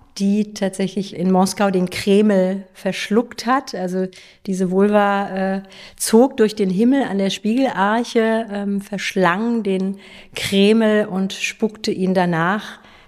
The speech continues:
sehr verkleinert wieder aus. Also im übertragenen Sinne natürlich ein sehr schöner Hinweis, wie man in anderen Bereichen der Welt, anderen Orten der Welt mit Demokratie umgeht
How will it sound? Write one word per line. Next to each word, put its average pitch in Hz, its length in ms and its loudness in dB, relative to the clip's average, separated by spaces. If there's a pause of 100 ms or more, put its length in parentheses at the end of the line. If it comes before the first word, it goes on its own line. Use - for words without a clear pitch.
(340)
sehr 185 320 4
verkleinert 196 1000 -2
wieder 185 460 -2
aus. 160 440 -4 (440)
Also 175 200 -2
im 175 160 -2
übertragenen 175 800 -2
Sinne 190 280 -2
natürlich 190 400 -6
ein 202 80 -8
sehr 180 140 -4
schöner 180 260 -4
Hinweis, 180 840 -2
wie 185 340 0 (400)
man 185 200 4
in 190 220 2
anderen 196 760 2
Bereichen 190 420 0
der 180 180 0
Welt, 185 400 0
anderen 190 300 -2
Orten 175 300 -4
der 180 140 -4
Welt 185 200 -4
mit 185 160 -6
Demokratie 185 680 -6
umgeht 185 540 -4